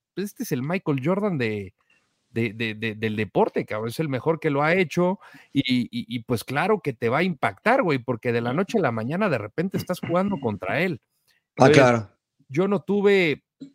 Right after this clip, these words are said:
Speaker 1: ningún problema que Carranza le pidiera la, la playera, al contrario, pues, ves un momento que va, va a recordar por siempre, ¿no? Y, pues, yo creo que la mayoría de ellos va a ser así.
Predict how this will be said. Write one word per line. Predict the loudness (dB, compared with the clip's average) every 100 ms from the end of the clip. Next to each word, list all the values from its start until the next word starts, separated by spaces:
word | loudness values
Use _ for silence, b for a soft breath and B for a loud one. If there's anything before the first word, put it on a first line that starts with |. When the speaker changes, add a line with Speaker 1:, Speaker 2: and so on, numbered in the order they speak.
| _ _ -8
Speaker 1:
ningún | -2 0 0 0
problema | 2 2 2 0 -4
que | -4
Carranza | -4 -2 -4 -4
le | -6
pidiera | -4 0 0 0
la, | -2 -4
la | -8 -10
playera, | -8 -8 -8 -8
al | -6
contrario, | -6 -4 -2 -2 -4
pues, | -4
ves | -6 -4
un | -4
momento | -2 -2 -2 -2
que | 0
va, | 0 2 0 0 _ _ _ 2
va |
a | 2
recordar | 2 -2 -2 -2
por | -4 -6
siempre, | -2 -2 -2 -2
¿no? | 0 0
Y, | -2
pues, | -4 0
yo | 2 4
creo | 2
que | 0
la | -2
mayoría | -2 0 2 2
de | 2
ellos | 0 -4 -10 -20 -20 -20 _ _ -2
va | -2
a |
ser | -2 -10
así. | -10 -16